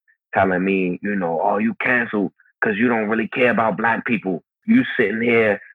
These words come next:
uh, dehumanizing the same people that you come from. You a monster. You a part of the problem." Opposed to them being like, "Yo, I, I see what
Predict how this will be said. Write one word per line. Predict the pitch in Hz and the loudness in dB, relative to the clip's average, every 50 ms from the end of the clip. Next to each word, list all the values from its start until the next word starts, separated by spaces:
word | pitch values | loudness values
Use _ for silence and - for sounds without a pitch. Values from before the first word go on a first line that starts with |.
| _ | _
uh, | - 120 117 110 104 | 0 2 2 2 2
dehumanizing | 87 - 127 120 110 123 131 123 120 113 120 117 113 113 110 107 107 | 2 0 0 0 2 2 2 2 2 2 2 2 2 2 0 0 0
the | 107 104 - | 0 0 0
same | 120 120 117 107 - | 0 0 0 0 -2
people | - 123 110 117 | -2 -2 0 0
that | 117 107 - - | 0 0 0 -2
you | 113 95 - | -4 -2 -2
come | 127 127 120 104 - | 0 0 0 0 0
from. | 113 110 110 120 | 0 2 4 4
You | 127 110 | 4 4
a | |
monster. | 107 120 127 120 120 - - - | 4 2 2 2 0 -2 -2 -2
You | 120 123 | 0 0
a | 113 - | 0 2
part | - 117 117 117 | 2 0 2 2
of | 107 | 2
the | 107 92 - | 0 -2 0
problem." | - 120 117 110 107 104 98 87 - _ _ _ - | 2 2 4 4 4 2 0 -2 -4 _ _ _ -4
Opposed | - - 117 113 110 104 - | -2 2 4 4 4 2 0
to | 107 | 0
them | 107 110 107 104 | 0 0 2 2
being | 110 107 104 | 2 2 2
like, | 101 98 95 90 | 2 2 2 2
"Yo, | 107 104 | 4 4
I, | 110 113 87 104 - | 4 4 2 0 -2
I | - 123 - - - | -2 -4 -4 -4 -4
see | 120 | -2
what | 107 98 | -2 -4